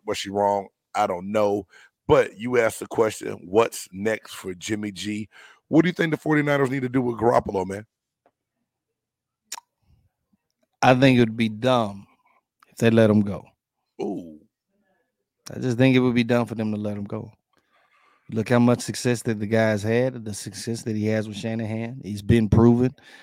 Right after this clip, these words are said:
Speaker 2: Look how far that he's gotten you guys to. I mean, it's, it's proven that he works well with Shanahan. But then you have the issue of your boy Trey Lance.
Speaker 1: Right, right.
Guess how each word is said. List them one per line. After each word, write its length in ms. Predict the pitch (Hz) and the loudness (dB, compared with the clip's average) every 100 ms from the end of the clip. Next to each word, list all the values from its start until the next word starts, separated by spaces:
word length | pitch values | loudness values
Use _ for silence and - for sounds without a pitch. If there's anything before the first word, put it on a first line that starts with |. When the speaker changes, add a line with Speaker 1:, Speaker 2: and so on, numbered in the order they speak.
| _ | _
Speaker 2:
Look 120 | - 110 | -8 -2
how 140 | 104 | -2
far 220 | 113 117 | 4 4
that 80 | 113 | 4
he's 220 | 113 104 | 0 -2
gotten 520 | 113 113 117 113 104 | 0 2 2 0 -2
you 100 | 107 | -4
guys 360 | 117 117 113 110 | 2 2 2 -2
to. 260 | - 113 - _ _ _ _ | -4 -6 -6 _ _ _ _
I 40 | 127 | -4
mean, 340 | 113 113 95 | -2 -2 -4
it's, 220 | 110 - | -6 -8
it's 220 | 87 107 - | -8 -8 2
proven 380 | 135 151 131 | 6 6 6
that 140 | 113 110 | 2 0
he 120 | 120 | -2
works 340 | 113 117 107 | 0 -2 -2
well 200 | 117 110 | -4 -2
with 120 | 110 104 | -2 -4
Shanahan. 520 | 131 139 104 101 85 _ _ _ _ _ - | -6 -6 -8 -12 -16 _ _ _ _ _ -16
But 140 | 104 | -8
then 260 | 120 131 120 | -2 0 0
you 120 | 117 | -2
have 480 | 117 117 110 107 104 _ _ _ _ _ _ - | -2 -2 -4 -8 -14 _ _ _ _ _ _ -12
the 200 | - 131 | -2 0
issue 340 | 120 123 110 | 0 0 0
of 540 | 107 107 104 107 110 - _ _ _ _ _ _ _ _ _ _ _ _ _ _ | 0 -2 -2 -6 -12 -20 _ _ _ _ _ _ _ _ _ _ _ _ _ _
your 120 | 110 | -4
boy 200 | 113 113 | 2 2
Trey 420 | 101 156 135 101 - _ _ _ | 4 4 4 2 -8 _ _ _
Lance. 300 | - 151 123 | -2 0 0
Speaker 1:
Right, 300 | 101 95 78 - _ _ - | 0 0 -2 -8 _ _ -2
right. 320 | 95 85 | 0 0